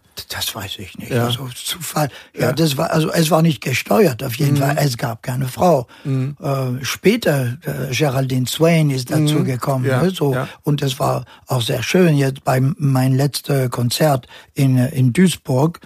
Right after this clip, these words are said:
Speaker 1: äh, ich hatte eine Sopranistin, auch sehr schön.
Speaker 2: Mhm.
Speaker 1: Also ich finde, diese, ab-, bei, bei mir geht's um Frequenzen.
Speaker 2: Mhm.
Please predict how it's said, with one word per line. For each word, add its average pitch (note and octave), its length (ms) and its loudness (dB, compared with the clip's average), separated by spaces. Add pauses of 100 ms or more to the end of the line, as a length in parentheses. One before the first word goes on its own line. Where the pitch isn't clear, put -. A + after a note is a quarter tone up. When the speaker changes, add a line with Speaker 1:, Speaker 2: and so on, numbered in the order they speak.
(460)
Speaker 1:
äh, C3+ 320 -2
ich C#3+ 220 -2
hatte B2+ 200 -2
eine C3 140 2
Sopranistin, D3 1040 4
auch D#3+ 160 2
sehr - 240 -2
schön. B2 320 0 (160)
Speaker 2:
Mhm. C3 120 -2
Speaker 1:
Also C3+ 120 6
ich D3 220 2
finde, F3+ 340 6
diese, C#3+ 460 4 (180)
ab-, C#3+ 220 -2
bei, D#3 240 4
bei D#3+ 240 4
mir F#3+ 200 8
geht's D#3 240 2
um D3 120 4
Frequenzen. C3+ 720 2 (180)
Speaker 2:
Mhm. C#3 380 0